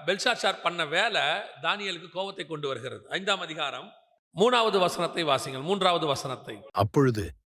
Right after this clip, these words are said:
Speaker 2: எருசலேமிலுள்ள தேவனுடைய வீடாகிய ஆலயத்திலிருந்து எடுக்கப்பட்ட பொற்பாத்திரங்களை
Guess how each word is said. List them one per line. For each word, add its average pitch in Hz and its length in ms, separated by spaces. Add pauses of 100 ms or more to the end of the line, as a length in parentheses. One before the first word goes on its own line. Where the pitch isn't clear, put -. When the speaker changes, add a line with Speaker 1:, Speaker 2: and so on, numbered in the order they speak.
Speaker 2:
எருசலேமிலுள்ள 120 760 (120)
தேவனுடைய 117 480 (100)
வீடாகிய 123 560
ஆலயத்திலிருந்து 117 840
எடுக்கப்பட்ட 104 600
பொற்பாத்திரங்களை 113 800